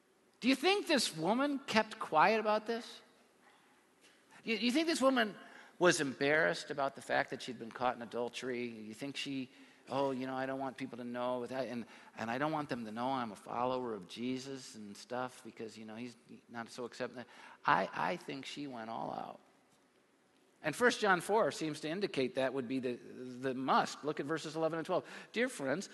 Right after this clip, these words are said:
since God so loved us, we also ought to love one another. No one has ever seen God, but if we love one another, God will live in us, and his love is made complete in us." You know what happens? People will see God alive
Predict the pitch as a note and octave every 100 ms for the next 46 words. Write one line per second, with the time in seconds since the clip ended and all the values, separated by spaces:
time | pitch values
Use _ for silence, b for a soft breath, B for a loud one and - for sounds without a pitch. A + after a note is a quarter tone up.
0 | B - E3+ D#3 F3+ G3+ G3+ G3 E3 D#3+
1 | F#3 G#3 - F#3+ F3+ E3 D3 D3 C#3+ D3
2 | C#3+ D#3 D#3 G#3 F3+ A2 - _ _ _
3 | _ - _ F3+ C#4+ D#4 F3 G3+ D3+ B3
4 | D4 F3+ C#3+ A3+ A3 A3 G3+ F#3 A3 D#4
5 | C#4+ D4 C#4 C4+ C4+ C4+ B B B -
6 | F3+ F#3+ E3 D3 E3+ C#4 C4 C#3 A#2 G#2+
7 | B2 B2 A2+ C#3+ D#3+ C#3+ C3+ C3 B2+ -
8 | A#2 - G3 B3+ G#3+ B2 G2+ F#2+ F2+ -
9 | - G3+ G3 E3+ F#3+ G#3+ A#3 B B B
10 | - - B3 D#3+ C#3 C3 B2 A#2 - -
11 | - G#2+ F#3+ - C#3+ A2 F#2 G2 - G2+
12 | G2+ C#3 C#3 E2+ F2+ G2+